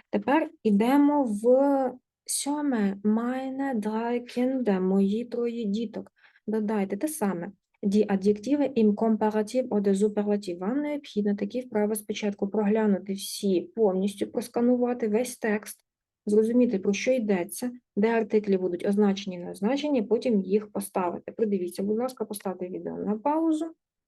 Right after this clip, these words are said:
Можете зробити, моя рекомендація на даному рівні,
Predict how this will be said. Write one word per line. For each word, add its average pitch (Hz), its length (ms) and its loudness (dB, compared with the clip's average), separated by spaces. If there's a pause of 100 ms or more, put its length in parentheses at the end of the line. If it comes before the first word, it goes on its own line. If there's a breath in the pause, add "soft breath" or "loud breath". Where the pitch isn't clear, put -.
(720)
Можете 220 340 2
зробити, 208 520 2
моя 220 200 2
рекомендація 208 640 0
на 185 100 -6
даному 196 340 4
рівні, 175 380 -8